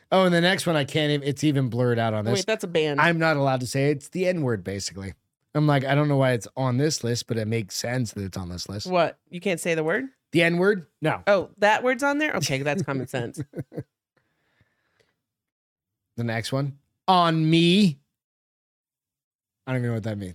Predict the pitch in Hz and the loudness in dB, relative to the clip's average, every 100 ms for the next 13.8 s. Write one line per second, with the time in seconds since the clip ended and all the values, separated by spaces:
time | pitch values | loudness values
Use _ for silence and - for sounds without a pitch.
0 | - 110 107 117 120 127 120 110 - 107 | -10 -8 -4 -2 0 -2 -4 -6 -6 -6
1 | 85 76 _ _ _ _ _ _ _ _ | -8 -16 _ _ _ _ _ _ _ _
2 | - 165 180 165 160 156 160 165 175 160 | -10 -6 -2 -2 -2 -2 0 0 0 0
3 | 156 170 165 160 175 233 190 220 254 233 | 0 0 0 2 4 4 6 6 4 4
4 | 233 233 226 185 190 185 139 196 190 240 | 2 4 2 2 2 0 2 0 2 4
5 | 254 147 123 165 180 - 156 143 131 147 | 2 2 2 4 4 2 2 2 0 -10
6 | - 156 139 - 139 160 160 127 185 196 | -4 -4 -4 -6 0 0 0 0 2 2
7 | 151 123 131 120 120 113 120 - 139 135 | 2 -2 -6 -6 -4 -4 -6 -2 -2 -4
8 | - 160 165 104 95 - 127 127 160 139 | 0 4 4 2 -6 -8 -2 2 2 2
9 | 123 113 120 156 147 156 123 123 147 - | -2 -2 -2 0 2 2 2 2 2 -2
10 | 87 80 _ _ _ - 120 120 160 185 | -14 -16 _ _ _ -8 -2 2 2 0
11 | - 113 98 98 _ _ _ _ _ _ | -2 -4 -4 -10 _ _ _ _ _ _
12 | _ _ _ _ 110 160 202 160 185 175 | _ _ _ _ 2 4 4 4 4 2
13 | 139 123 120 139 160 139 - - | 0 -2 0 2 2 0 -4 -8